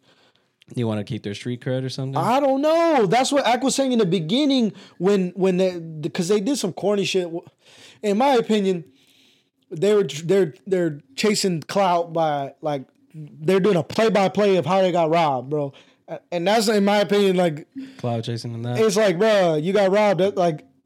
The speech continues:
Speaker 2: you gonna set yourself up to get robbed again, <laughs> motherfucker? Like, <laughs>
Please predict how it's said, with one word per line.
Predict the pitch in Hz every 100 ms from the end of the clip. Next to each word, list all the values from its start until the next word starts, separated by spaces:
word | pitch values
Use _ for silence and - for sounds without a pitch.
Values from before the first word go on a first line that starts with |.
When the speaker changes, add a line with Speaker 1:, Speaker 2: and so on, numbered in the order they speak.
| _
Speaker 2:
you | 151 185
gonna | 233 214
set | 233 214
yourself | 202 226 202
up | 208
to | 190
get | 208
robbed | 202 220 190
again, | 180 233 226
<laughs> |
motherfucker? | 214 175 240 240 226
Like, | 202 165 160 - - 190 160 240 220 220 170 147
<laughs> | -